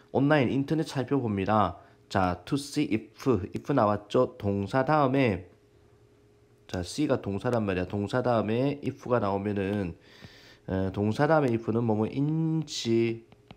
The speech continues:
아닌지입니다. 조건 아닙니다. 뭐뭐인지 아닌지를 알아보기 위해서, 어, 온라인을 나는,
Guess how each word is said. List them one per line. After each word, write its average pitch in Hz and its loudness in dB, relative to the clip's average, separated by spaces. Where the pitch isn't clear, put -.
아닌지입니다. 98 -2
조건 135 -2
아닙니다. 104 0
뭐뭐인지 139 -4
아닌지를 101 -2
알아보기 113 -2
위해서, 90 -4
어, 92 2
온라인을 120 2
나는, 107 -2